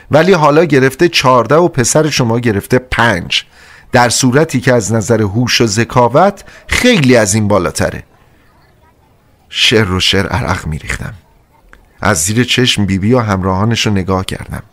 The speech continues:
آسد یحیی داشت تند و تند عصا می‌زد و از در مدرسه می‌رفت بیرون. بیبی هم چادرش رو کشیده بود رو صورتش و یواش یواش چین می‌شد و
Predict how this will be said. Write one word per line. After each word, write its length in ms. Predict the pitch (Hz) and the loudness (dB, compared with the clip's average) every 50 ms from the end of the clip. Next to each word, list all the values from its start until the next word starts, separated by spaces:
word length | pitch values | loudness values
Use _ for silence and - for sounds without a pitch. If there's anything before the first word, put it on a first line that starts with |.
| _ _ _ _ _ _ _ _ _ _ _ _ _ _ _ _ _ - | _ _ _ _ _ _ _ _ _ _ _ _ _ _ _ _ _ -4
آسد 380 | - 101 110 - - 127 120 110 | -2 0 0 2 0 0 2 2
یحیی 340 | 131 127 120 120 117 123 120 | 2 2 2 2 0 0 2
داشت 320 | 113 120 123 120 - - | 2 0 0 0 -4 -4
تند 280 | - 135 131 143 127 113 | -2 -2 0 0 0 -2
و 40 | |
تند 320 | 110 - - 120 123 117 - - | -2 -2 -2 -2 -2 -2 -2 -4
عصا 320 | 101 95 - - 113 123 | -2 -2 0 0 0 0
می‌زد 380 | 131 127 127 113 113 123 113 107 | 2 0 0 0 0 0 0 2
و 40 | 117 | 0
از 220 | 104 98 82 82 | 0 0 -2 -2
در 180 | 107 113 117 123 | -2 0 0 0
مدرسه 480 | 113 104 101 92 87 90 85 - 117 | 0 -2 -2 -4 -4 -4 -4 -2 0
می‌رفت 420 | 110 110 110 110 110 107 - - - | 0 0 0 0 0 -2 -2 -6 -8
بیرون. 260 | 82 73 80 80 - - _ _ _ _ _ _ _ _ _ _ _ _ _ _ _ _ _ | -10 -6 -6 -8 -8 -8 _ _ _ _ _ _ _ _ _ _ _ _ _ _ _ _ _
بیبی 280 | - 98 107 92 107 123 | -2 -2 0 2 2 2
هم 160 | 123 117 117 | 2 2 0
چادرش 540 | 110 - - 98 101 92 107 113 123 117 - | -2 0 0 0 0 2 0 -2 -2 -2 -4
رو 80 | - - | -6 -6
کشیده 440 | - - 90 - - 92 90 101 | -6 -6 -4 -2 -2 -2 0 0
بود 220 | 107 113 110 - 113 | 0 0 -2 -2 -2
رو 60 | 113 | -2
صورتش 600 | - - - 98 87 95 98 - - 110 - - | -2 0 -2 -2 -2 -2 -4 -4 -4 -4 -2 -2
و 80 | 113 104 | -2 -2
یواش 540 | 92 92 92 92 92 110 127 117 - - | 0 -2 -2 -2 0 -2 -2 -2 -2 -2
یواش 340 | - 95 90 104 110 - - | -4 -2 0 0 -2 -2 -2
چین 240 | - - - 117 127 | -6 -4 -2 0 0
می‌شد 360 | 127 117 110 - - 117 107 | 0 0 -2 -2 -2 -2 -2
و 140 | 117 117 120 | -2 -4 -4